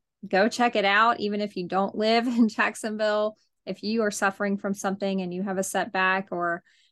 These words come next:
um, you have a chronic health condition or a, or traumatic brain injury or P T S D or whatever it is, if you're suffering at all, definitely the, the services they provide there at the Brain Optimization Institute are s-,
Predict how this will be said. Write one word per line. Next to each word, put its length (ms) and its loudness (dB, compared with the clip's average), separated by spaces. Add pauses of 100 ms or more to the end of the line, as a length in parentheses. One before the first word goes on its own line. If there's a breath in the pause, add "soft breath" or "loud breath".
(140)
um, 380 0
you 80 -2
have 100 -2
a 40 -4
chronic 380 0
health 180 -2
condition 720 -4
or 260 -8
a, 340 -4
or 180 -2
traumatic 500 -4
brain 220 -4
injury 400 -4
or 80 -6
P 180 -6
T 140 -4
S 160 0
D 160 -6
or 60 -4
whatever 480 4
it 80 2
is, 240 0
if 80 -20
you're 100 -8
suffering 440 -2
at 160 -4
all, 380 -2 (440)
definitely 340 2
the, 160 0 (140)
the 160 2
services 520 -2
they 120 -6
provide 440 -4
there 100 0
at 100 -6
the 60 -8
Brain 280 -6
Optimization 960 -6
Institute 680 -6
are 100 -4
s-, 240 -8